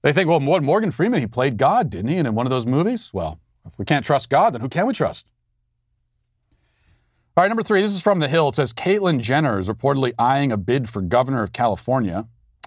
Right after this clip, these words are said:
Um, the former Keeping Up with the Kardashians reality T V star and Olympian is talking with political consultants as, quote, she actively explores a run.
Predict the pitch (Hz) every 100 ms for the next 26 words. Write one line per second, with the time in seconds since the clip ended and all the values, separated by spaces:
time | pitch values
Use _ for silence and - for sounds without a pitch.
0 | _ 113 110 107 104 104 95 _ _ _
1 | _ _ _ _ - 113 113 117 151 139
2 | - 135 139 120 120 127 131 131 135 110
3 | 127 135 117 135 151 - 139 131 127 143
4 | 135 147 180 131 127 113 165 196 240 170
5 | - 151 208 202 143 - 123 175 185 117
6 | 104 - - _ _ _ _ _ _ -
7 | 123 123 113 - _ - 143 127 - -
8 | - 190 139 143 _ - 127 135 143 120
9 | 131 120 - 123 120 117 135 127